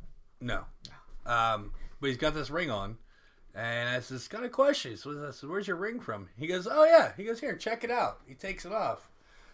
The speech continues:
He says, National championship "Nineteen eighty-six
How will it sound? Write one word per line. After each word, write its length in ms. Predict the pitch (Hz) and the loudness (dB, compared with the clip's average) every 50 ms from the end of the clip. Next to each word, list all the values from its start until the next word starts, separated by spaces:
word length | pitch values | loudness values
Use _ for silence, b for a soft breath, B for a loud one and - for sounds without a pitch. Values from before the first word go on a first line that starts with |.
| b b b - | b b b -14
He 140 | - 160 165 | -10 -10 -8
says, 380 | 156 - 170 160 156 - - - - - - - - - - - - - b b b b b b b b - | -6 -6 -6 -6 -6 -6 -10 -12 -14 -14 -12 -14 -14 -16 -16 -14 -14 -14 b b b b b b b b -6
National 380 | 170 196 226 220 - - 214 202 | -2 0 0 0 0 -2 -4 -4
championship 840 | - - 214 220 220 220 208 190 160 - - 165 160 156 - - - - - - - - - _ _ _ - - - - - | -2 -4 -4 -4 -4 -6 -6 -6 -6 -2 -2 -2 -2 -2 -6 -12 -20 -20 -20 -20 -20 -20 -20 _ _ _ -18 -18 -18 -14 -8
"Nineteen 360 | 165 170 180 175 170 196 190 | -6 -4 -4 -4 -4 -6 -4
eighty-six 720 | 185 180 170 170 147 - - 190 190 180 - - - - | -2 -2 -2 -2 -4 -4 -4 -4 -4 -4 -4 -6 -10 -10